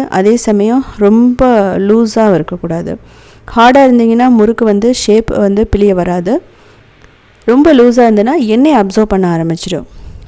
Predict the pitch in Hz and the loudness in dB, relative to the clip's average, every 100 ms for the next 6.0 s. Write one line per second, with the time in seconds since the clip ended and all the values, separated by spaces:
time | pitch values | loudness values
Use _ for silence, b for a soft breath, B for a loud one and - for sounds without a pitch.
0 | - 214 220 233 196 185 180 180 - 170 | -6 -2 0 0 0 -2 -4 -6 -8 -10
1 | - 247 247 202 - 277 - B B B | -2 0 0 -2 -2 -4 -4 B B B
2 | B 233 240 220 277 311 208 220 220 220 | B 0 2 4 4 4 4 2 0 2
3 | 214 202 185 202 196 196 254 208 220 233 | 0 0 -2 0 0 0 0 0 2 2
4 | 240 190 - 226 214 208 185 190 233 220 | 2 0 -2 -4 -4 -4 -2 -2 0 2
5 | 247 240 220 220 240 202 220 220 190 185 | 2 2 0 0 0 2 2 0 0 0